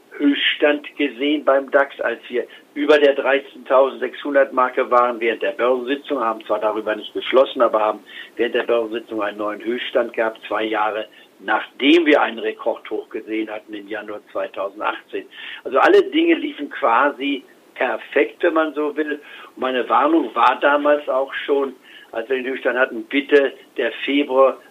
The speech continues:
muss etwas ausatmen, denn wir fahren auf der Börsenautobahn in den U S A und auch in Deutschland mit Übergeschwindigkeit. Ich nannte dann Geschwindigkeitsmerkmale von vier bis sechshundert Stundenkilometer.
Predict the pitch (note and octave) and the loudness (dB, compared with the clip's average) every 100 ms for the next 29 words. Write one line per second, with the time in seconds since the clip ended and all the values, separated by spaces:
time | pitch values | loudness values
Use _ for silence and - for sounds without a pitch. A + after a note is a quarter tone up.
0 | _ _ B2 C3+ - - - - - - | _ _ -8 -6 -2 -4 -2 -4 -4 0
1 | A2+ D3 D#3 C#3+ C#3+ C3+ C3+ B2 B2 A#2 | 2 2 2 2 2 0 -4 -4 -6 -2
2 | B2 A#2+ A#2+ A2 A2+ G#2 A#2+ A#2+ A2+ A2 | 0 0 -2 -4 -4 -4 0 -2 -2 -2
3 | B2+ D3 C#3+ B2+ B2 A#2 A#2+ A#2+ G#2 - | 0 0 0 2 0 -2 -6 -2 -2 -2
4 | - B2 C#3+ C3 A2+ A2+ G#2 G2 A2+ A#2+ | 0 2 2 0 -2 -4 -6 -2 -2 -2
5 | B2+ A#2 - - - A2 - - _ - | -2 -2 -4 -20 -10 -10 -10 -16 _ -4
6 | F#3+ F#3+ D#3 A#2 - A#2 G#2 G2 - G2+ | 0 2 2 -4 -2 -2 -2 -8 -4 -4
7 | G2 - - C3 C3 A#2+ A#2+ A#2 G#2+ A2 | -4 -6 -4 -2 0 0 -2 -2 -6 -4
8 | - B2 A2+ - A#2 A2 - A2 A2 A2+ | -2 -2 -4 2 2 2 -4 -2 2 2
9 | G#2 A2 A2+ A#2+ A2+ A2 A2+ G#2+ - C3 | 0 -4 -6 -2 0 2 0 -4 -4 -2
10 | B2+ A2+ A#2+ A2 - A#2 A2+ - E3 D#3+ | -2 -2 -2 -4 -4 -2 -2 2 4 4
11 | - A#2 G#2+ A#2 B2+ C3 | 0 -2 0 0 -2 -8